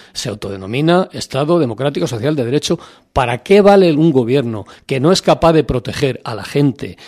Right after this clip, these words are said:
a los ancianos, a los jóvenes, a la vivienda, al empleo digno? No es capaz de proteger eso y no tiene dinero ni fondos, pero sí tiene dinero para darlo a mansalva. Ahora hay un ajuste de cuentas interno en el Partido Popular que ha estallado ayer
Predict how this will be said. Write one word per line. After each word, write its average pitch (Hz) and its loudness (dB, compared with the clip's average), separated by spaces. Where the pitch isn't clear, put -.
a 107 -10
los 104 -8
ancianos, 110 -4
a 110 -8
los 101 -8
jóvenes, 123 0
a 117 -4
la 113 -4
vivienda, 117 0
al 131 -2
empleo 165 4
digno? 156 6
No 165 6
es 196 0
capaz 190 4
de 175 2
proteger 143 0
eso 180 0
y 143 4
no 208 8
tiene 208 4
dinero 160 4
ni 135 0
fondos, 175 0
pero 131 2
sí 226 2
tiene 220 2
dinero 185 6
para 139 4
darlo 190 8
a 143 6
mansalva. 139 4
Ahora 180 8
hay 202 10
un 190 6
ajuste 185 2
de 156 4
cuentas 151 2
interno 135 0
en 117 -2
el 107 -8
Partido 151 2
Popular 117 0
que 135 -6
ha - -6
estallado 131 -4
ayer 127 0